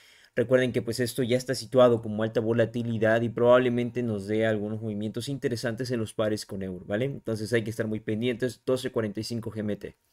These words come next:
Así que, traders, vámonos directamente con lo que sería, pues, bueno, ya el gráfico y vamos a estar viendo qué onda. Les voy a explicar de manera muy resumida, tenemos algunos indicadores aquí. ¿Por qué razón tenemos estos indicadores? Pues bueno,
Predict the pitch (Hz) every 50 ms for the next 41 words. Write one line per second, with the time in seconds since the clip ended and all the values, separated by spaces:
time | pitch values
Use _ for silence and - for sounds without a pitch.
0 | _ _ _ _ _ _ _ _ _ _ _ - - - - - - 147 151 139
1 | 143 143 139 127 127 110 - - - - 98 95 104 104 143 151 151 147 139 143
2 | 139 123 123 120 127 123 - 123 110 117 120 117 117 120 117 120 - 131 131 131
3 | 131 123 107 123 117 113 - 110 104 110 113 113 110 110 110 104 95 101 107 107
4 | 104 107 104 101 _ _ _ _ _ _ _ _ _ _ - 107 113 117 107 104
5 | 95 98 117 123 131 127 - 113 - 131 131 123 120 120 123 135 117 123 117 -
6 | 123 113 120 120 120 117 117 - 131 135 135 135 123 104 98 101 110 107 120 147
7 | 156 151 147 123 117 113 131 127 117 110 104 101 110 113 117 120 135 139 135 143
8 | 139 135 135 - 123 117 120 123 120 123 120 120 - _ _ _ _ - 120 123
9 | 131 143 151 147 143 135 110 107 113 120 120 117 110 98 98 - 107 107 113 117
10 | 113 113 127 123 127 180 175 175 - _ _ _ _ _ _ _ _ _ _ _
11 | _ - - - _ - 113 110 104 131 131 131 127 135 117 127 127 123 127 127
12 | 120 117 113 113 127 123 120 117 113 - 123 123 135 139 139 147 143 147 - 107
13 | 98 107 107 104 98